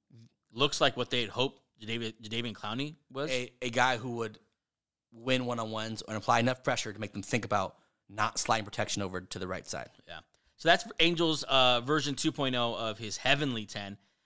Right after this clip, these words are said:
Speaker 1: Uh, let's recap it for you. Top five are Chiefs, Niners, Eagles, Bengals, Cowboys. And, um, six through ten i-, are the Dolphins, Ravens, um, Browns, Jags,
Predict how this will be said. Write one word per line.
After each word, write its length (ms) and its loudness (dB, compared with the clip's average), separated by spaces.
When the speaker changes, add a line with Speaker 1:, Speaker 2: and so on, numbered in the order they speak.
Speaker 1:
Uh, 240 0
let's 240 -6
recap 340 -4
it 80 -12
for 200 -2
you. 200 -4
Top 260 0
five 260 2
are 80 -2
Chiefs, 640 -2
Niners, 540 2
Eagles, 360 -4
Bengals, 440 -6
Cowboys. 720 0
And, 400 2
um, 520 2
six 340 -2
through 140 -6
ten 400 -4
i-, 160 -10
are 160 -4
the 160 -12
Dolphins, 640 -6
Ravens, 640 -2
um, 460 -8
Browns, 400 -2
Jags, 480 -8